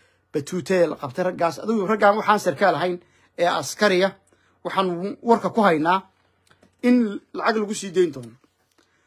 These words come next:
Wararka qaar baa waxay sheegayaan halkii askariyo in lagu sii dayn doono lacag shan iyo toban kun oo dollar u dhiganta lagu sii dayn doono.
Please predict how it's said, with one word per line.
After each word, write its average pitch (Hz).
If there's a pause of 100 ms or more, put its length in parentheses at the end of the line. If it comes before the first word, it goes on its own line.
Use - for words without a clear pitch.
(160)
Wararka 226
qaar 247
baa 240
waxay 214
sheegayaan 214
halkii 226
askariyo 214
in 202
lagu 196
sii 214
dayn 202
doono 165 (600)
lacag 160
shan 214
iyo 208
toban 190
kun 180
oo 156
dollar 143 (100)
u 196
dhiganta 139
lagu 160
sii 147
dayn 135
doono. 117